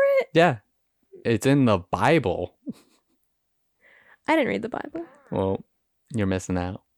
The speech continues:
Speaker 1: I, am I?
Speaker 2: No.
Speaker 1: Oh.
Speaker 2: All right, Old Testament sucks. New Testament kinda slaps.
Speaker 1: Oh my fucking God.
Speaker 2: Jesus fucking, like, flipping tables in the bank and shit like that.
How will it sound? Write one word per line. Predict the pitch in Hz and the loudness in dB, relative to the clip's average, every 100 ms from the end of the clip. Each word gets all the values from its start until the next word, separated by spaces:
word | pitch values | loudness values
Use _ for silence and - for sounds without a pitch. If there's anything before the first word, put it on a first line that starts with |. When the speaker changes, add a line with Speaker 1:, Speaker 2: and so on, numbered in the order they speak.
| - | -12
Speaker 1:
I, | - | -10
am | 175 202 214 | -6 -4 -2
I? | 262 311 302 _ - | -2 -4 -6 _ -4
Speaker 2:
No. | 95 90 95 _ _ _ | -4 -4 -8 _ _ _
Speaker 1:
Oh. | - - - _ _ _ - | -12 -12 -14 _ _ _ -2
Speaker 2:
All | 131 | 2
right, | 123 107 | 4 4
Old | 131 147 | 4 4
Testament | 147 127 117 98 | 2 0 0 -2
sucks. | - 101 92 - | 0 -2 -2 -4
New | 147 | -6
Testament | - 117 - 98 - | -2 -4 -2 -4 -2
kinda | 92 87 | -6 -6
slaps. | - 95 92 104 - - | -6 -4 -4 -6 -14 -6
Speaker 1:
Oh | 214 | -6
my | 208 | -6
fucking | 208 262 277 285 | -10 -18 -20 -20
God. | 311 _ - - - | -20 _ -20 -20 -10
Speaker 2:
Jesus | - 113 101 - | 0 2 0 -2
fucking, | 110 101 101 95 | -2 0 0 0
like, | 92 90 - _ _ - | -2 -4 -8 _ _ -14
flipping | - 120 - 104 | 0 0 2 -2
tables | - 104 101 104 104 | 2 2 2 0 0
in | 98 | 0
the | 95 | 0
bank | 98 98 101 113 | 0 -2 -2 -2
and | 104 | -4
shit | 113 104 | -2 0
like | 104 101 | 0 -2
that. | 110 107 113 | 0 -2 -2